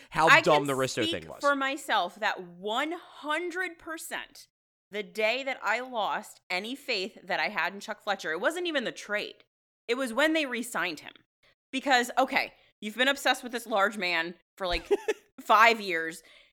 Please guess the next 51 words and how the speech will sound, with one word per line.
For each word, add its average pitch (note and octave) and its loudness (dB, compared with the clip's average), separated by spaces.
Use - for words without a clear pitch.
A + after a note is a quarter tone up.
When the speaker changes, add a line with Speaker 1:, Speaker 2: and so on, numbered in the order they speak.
Speaker 2:
You A3 -4
ha-, A#3+ -2
saw C4 2
a C#4 0
chance C#4 -2
to C#4 -4
get G#3 4
him. F3+ -2
You G3 -16
paid B3 -6
too C#4 -8
much. F#3 -2
Some B3+ 0
other C4 2
G A#3 -6
M A3+ -2
probably G#3 -2
would G3+ -4
have F#3 -8
paid G3 -6
too G#3 -14
much F#3 -8
too. D3+ -6
But A3+ 2
okay, A3+ 0
you G#3+ -6
got F#3 2
him. F#2+ -10
But G#3+ -6
then G#4+ 0
he - -8
came G#4+ -8
here D3+ -10
and D#3 -14
wasn't C#4+ -6
very A#3 -8
good. - -10
Like, G#3+ -2
he C#4 4
wasn't D#4+ 4
as C4 4
much C4 2
of C4 -2
a A#3 0
disaster G#3 0
as F3 -4
we E3+ -6
expected, - -4
but A3+ -2
he D#4 -2
wasn't C4+ 0